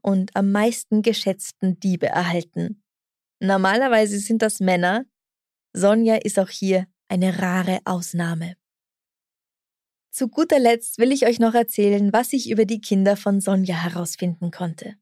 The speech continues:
Taba und Michelina, die Kinder, die sie mit Michael Blufstein hat,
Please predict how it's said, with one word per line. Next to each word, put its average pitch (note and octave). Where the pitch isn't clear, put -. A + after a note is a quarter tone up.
Taba A3+
und C4+
Michelina, A3+
die B3
Kinder, C#4
die C4
sie A#3
mit A3
Michael G#3
Blufstein G3+
hat, A3+